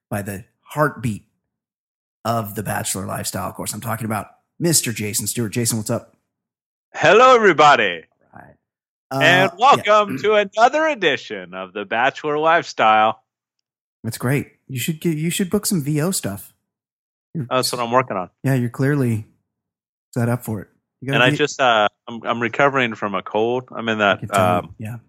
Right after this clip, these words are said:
Speaker 2: in that late stages of just, like, loose phlegm, but my,
Speaker 1: Yeah.
Speaker 2: uh, my voice is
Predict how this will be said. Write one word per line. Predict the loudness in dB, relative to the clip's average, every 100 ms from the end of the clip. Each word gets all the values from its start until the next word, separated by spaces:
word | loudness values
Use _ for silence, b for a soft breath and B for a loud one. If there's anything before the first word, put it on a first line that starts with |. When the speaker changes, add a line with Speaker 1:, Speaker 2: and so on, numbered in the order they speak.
| _
Speaker 2:
in | -4 0
that | 2 0 _
late | 0 0
stages | 0 2 2 2 -2 -2
of | -4
just, | -4 -4 -2
like, | -2 0
loose | -2 -2
phlegm, | -2 0 2 0
but | 2 2 2
my, | 2 4 4
Speaker 1:
Yeah. | 4
Speaker 2:
uh, | 2 -2 -4 0
my | 0
voice | 0 0 0 0
is | -2 -4 -12